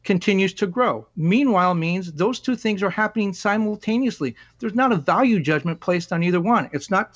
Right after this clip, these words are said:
to say the L A supporters, L A F C Supporters Union, um, in, in contrast to the Galaxy, that's not what I said. I said, "Meanwhile, it's at the same time." And again, if you watch any of the World War Two, uh, um, um,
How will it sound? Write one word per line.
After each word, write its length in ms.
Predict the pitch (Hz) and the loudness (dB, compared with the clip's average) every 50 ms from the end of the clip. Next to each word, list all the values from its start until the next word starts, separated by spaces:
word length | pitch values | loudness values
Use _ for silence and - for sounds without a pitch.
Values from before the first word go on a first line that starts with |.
| - | -12
to 80 | - 185 | -12 -8
say 300 | - - 170 151 151 151 - - - - - _ _ - | -4 -2 -2 0 -2 -2 -6 -12 -20 -20 -20 _ _ 0
the 120 | 170 180 | 2 4
L 140 | 185 185 190 | 6 6 6
A 80 | 190 | 4
supporters, 560 | 175 - 180 - - - 247 285 285 233 185 - - - | 2 0 -2 -4 -2 0 0 2 2 0 0 -2 -2 -2
L 140 | 165 165 165 | 0 0 2
A 100 | 165 160 | 2 2
F 120 | 160 170 | 0 0
C 140 | - 233 214 | -2 -2 -2
Supporters 480 | 180 - 180 - 190 180 170 151 127 - | -2 -4 -4 -2 0 0 0 0 -2 -2
Union, 380 | 160 156 156 151 156 156 143 - - - - _ _ _ _ - | -2 -2 0 -2 -2 -2 -4 -6 -12 -20 -20 _ _ _ _ -4
um, 300 | - 165 156 151 143 131 - _ _ - _ _ _ _ - | 0 0 2 2 0 -2 -6 _ _ -20 _ _ _ _ 0
in, 240 | - 202 202 190 180 - | 2 2 4 2 0 0
in 420 | - 202 196 190 180 175 170 165 - | 0 2 4 4 4 4 2 2 0
contrast 680 | - - 196 247 302 285 - - 220 180 160 147 - | -2 0 2 2 2 2 2 2 2 2 2 0 0
to 80 | - 180 | -2 0
the 100 | 156 147 | 0 0
Galaxy, 360 | 135 135 131 147 147 - 202 | 2 2 0 0 0 -2 -2
that's 220 | 170 190 190 - | -2 -4 -2 -2
not 100 | 214 208 | -4 -2
what 100 | 208 202 | 0 -2
I 40 | 196 | -2
said. 320 | 180 - - 240 175 123 - | -2 -2 0 0 0 0 -4
I 60 | 156 | -8
said, 240 | - - 180 165 156 | -8 -6 -4 -4 -2
"Meanwhile, 960 | 160 160 185 214 240 262 269 254 208 180 214 220 254 262 220 135 101 107 - _ | 0 0 2 2 4 4 4 2 2 0 0 -2 0 0 0 -2 -4 -6 -10 _
it's 180 | - 147 - - - | -8 -8 -8 -8 -6
at 200 | 196 214 226 - | -4 -6 -4 -2
the 80 | - 208 | -4 -4
same 440 | - - - 220 196 196 202 196 180 | -2 -2 -2 0 2 2 2 0 -2
time." 400 | - - 202 196 196 170 135 127 | 0 0 2 2 2 2 0 0
And 100 | 139 147 | -2 -2
again, 240 | 143 175 220 240 | 0 0 0 0
if 160 | 202 165 - - | 0 -2 -2 -2
you 80 | 214 | -2
watch 260 | 202 208 196 190 - | 0 0 0 0 -2
any 160 | 196 190 196 196 | -2 -2 0 0
of 40 | |
the 180 | 170 160 151 - - - - - - _ _ _ _ - | 2 0 0 -2 -6 -18 -20 -20 -20 _ _ _ _ -2
World 180 | 156 185 233 226 | 2 2 4 4
War 140 | 196 202 185 | 4 2 2
Two, 380 | 190 - 220 208 196 185 170 - _ _ _ _ _ _ _ - | 0 -2 -2 0 0 0 -2 -6 _ _ _ _ _ _ _ -2
uh, 260 | 165 170 165 156 147 | 0 2 2 2 0
um, 420 | - 165 156 156 147 139 135 139 - - | 0 0 0 0 0 -2 -2 -6 -8 -6
um, 420 | - 156 151 143 135 131 127 123 | -4 -2 -2 -2 -2 -4 -6 -6